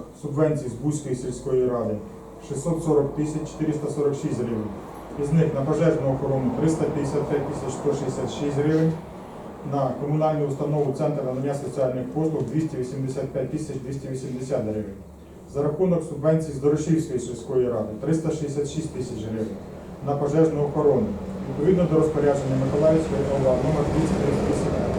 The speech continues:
про перерозподіл видатків обласного бюджету збільшити наш бюджет на суму сто тридцять дві тисячі двісті дев'ять гривень.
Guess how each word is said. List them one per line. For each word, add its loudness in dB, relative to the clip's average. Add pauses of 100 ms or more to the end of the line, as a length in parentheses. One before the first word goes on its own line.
(520)
про 2
перерозподіл 6 (120)
видатків 4
обласного 2
бюджету 2 (100)
збільшити 2 (100)
наш 0 (100)
бюджет 0
на 0
суму 2
сто 0
тридцять 0
дві -2
тисячі 2
двісті -4
дев'ять 2
гривень. -4